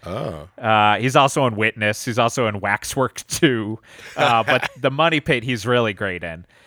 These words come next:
Speaker 2: But, and then I don't know the actor who plays his brother. Uh, uh,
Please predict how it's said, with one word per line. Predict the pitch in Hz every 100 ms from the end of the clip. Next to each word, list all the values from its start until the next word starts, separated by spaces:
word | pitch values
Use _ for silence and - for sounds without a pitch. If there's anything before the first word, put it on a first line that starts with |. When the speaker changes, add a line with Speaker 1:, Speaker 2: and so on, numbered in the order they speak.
| _ _ _
Speaker 2:
But, | - 143
and | 160 156
then | 170 -
I | 156
don't | 156 180
know | 202
the | 202 170
actor | 156 -
who | 143 143
plays | - 143 135
his | - 127 104
brother. | - 131 139 98 78 69 _ _ _ _ _ _ _ _ _
Uh, | - 117 113 113 107 104 - _
uh, | 107 101 98